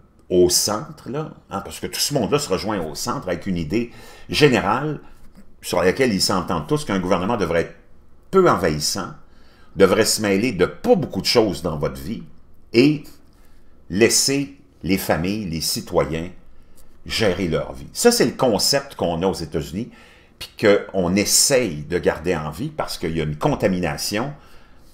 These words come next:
des gens d'extrême gauche pour essayer de changer ça, pour en faire une Europe. Le, l'Europe est vraiment pas un modèle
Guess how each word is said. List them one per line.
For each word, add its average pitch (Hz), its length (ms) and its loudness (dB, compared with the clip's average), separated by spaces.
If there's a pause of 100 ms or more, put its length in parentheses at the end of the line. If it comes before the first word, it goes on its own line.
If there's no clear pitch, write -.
(140)
des 95 340 4
gens 107 260 -2
d'extrême 80 540 0
gauche 85 380 0
pour 82 160 -2
essayer 80 240 -6
de - 60 -10
changer 80 340 -6
ça, - 320 -6 (320)
pour 95 160 4
en 98 140 8
faire 120 320 6
une 98 280 4
Europe. 87 540 6 (1300)
Le, 127 200 4
l'Europe 156 460 8
est 95 80 4
vraiment 110 540 2
pas 85 120 0
un 78 60 2
modèle 73 460 -2